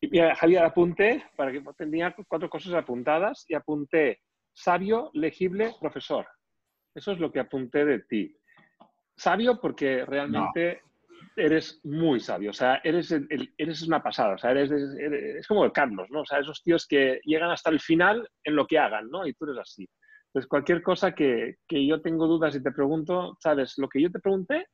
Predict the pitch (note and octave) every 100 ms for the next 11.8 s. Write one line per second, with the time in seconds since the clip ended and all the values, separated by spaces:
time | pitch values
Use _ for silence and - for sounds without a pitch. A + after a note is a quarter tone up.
0 | _ F#3 C#3+ E3+ F3+ D#3 C#3+ B2+ C3+ D3+
1 | D3 D3 A#2+ - A2+ - - - A#2+ D#3+
2 | _ - - - - _ _ - - -
3 | - _ _ _ _ - D#3+ D#3 E3 D#3+
4 | E3+ - A#3 C#4 C4+ G3 G3+ D#3+ D3 C#3
5 | D3+ E3 - D#3+ D3 - D#3+ F#3 E3+ E3+
6 | D3+ B2+ C#3 D#3 D#3 E3 D#3+ F3 F#3 -
7 | _ - A#2 G2+ C#3 C#3 C#3+ C#3 - D3
8 | D3+ D3 C#3+ C#3+ D3+ D3+ D3+ D3+ D#3 F#3
9 | G3+ - _ - C#3+ D3+ D3+ D#3+ E3 F3+
10 | F#3+ - - G#2+ G2 F#2+ F#3 B3+ - _
11 | - G#2+ A2 A2+ - F3 F#3+